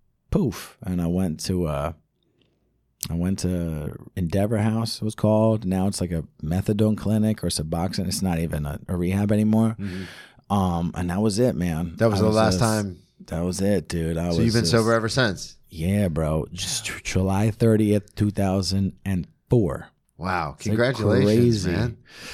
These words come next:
Speaker 1: I'm not saying I'm perfect. I'm pretty fucked up.
Speaker 2: Yeah,
Speaker 1: But,
Speaker 2: but
Speaker 1: I mean, I'm not. I just, I'm willing to work on myself now. It's amazing to work on yourself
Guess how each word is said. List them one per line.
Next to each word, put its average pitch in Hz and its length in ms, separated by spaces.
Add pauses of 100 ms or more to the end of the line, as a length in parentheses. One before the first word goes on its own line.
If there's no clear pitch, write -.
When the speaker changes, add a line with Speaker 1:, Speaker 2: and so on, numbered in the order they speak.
(280)
Speaker 1:
I'm 135 160
not 147 80
saying 113 300
I'm 92 100
perfect. 127 680
I'm 113 160
pretty 104 220
fucked 87 380
up. 117 280
Speaker 2:
Yeah, 92 380
Speaker 1:
But, 87 300
Speaker 2:
but 123 160
Speaker 1:
I 104 100
mean, 101 320
I'm 120 200
not. 80 300
I 95 140
just, 101 460
I'm 104 220
willing 101 400
to 98 100
work 95 320
on 90 80
myself 80 380
now. 82 180
It's 117 260
amazing 131 640
to 110 100
work 104 280
on 113 140
yourself 110 560